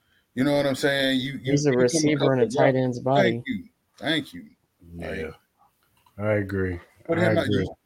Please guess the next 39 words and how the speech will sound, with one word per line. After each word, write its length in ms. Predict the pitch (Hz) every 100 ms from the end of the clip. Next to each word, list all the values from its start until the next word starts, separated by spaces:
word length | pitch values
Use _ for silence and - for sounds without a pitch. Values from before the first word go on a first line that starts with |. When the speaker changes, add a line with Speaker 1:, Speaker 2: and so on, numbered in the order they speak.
| _ _ - -
Speaker 1:
you 140 | 135
seen 320 | - 196 180
Travis 400 | - 160 160 135
score 300 | - 175 180
last 380 | 143 135 135 127
week 220 | 135 131
when 160 | 127 123
he 80 | 131
was 160 | 110
out 180 | 123 123
there 180 | 131 120
with 160 | 120 120
him. 140 | 135 - _ _ _ -
You 180 | 107 110
know 80 | 147
what 40 | 147
I'm 60 |
Speaker 3:
Mm-hmm. 20 | 110
Speaker 1:
saying? 340 | 156 160 156
Like, 240 | 147 123
come 180 | - 180
on, 240 | 156 113 98
dog. 340 | 135 151 147
Speaker 2:
He 60 | 127
cleared 340 | - 131 123
that 140 | 123 120
out 220 | 117 127
for 100 | -
Speaker 1:
Give 80 | 160
him 60 |
that 120 | 165 117
look. 80 |
Speaker 2:
Travis. 280 | - 143 165
Speaker 1:
Yes, 460 | 196 202 170 120 -
man. 240 | 160 175
Give 140 | 165 190
him 160 | 190
that 160 | 180 165
look. 400 | 170 175 - -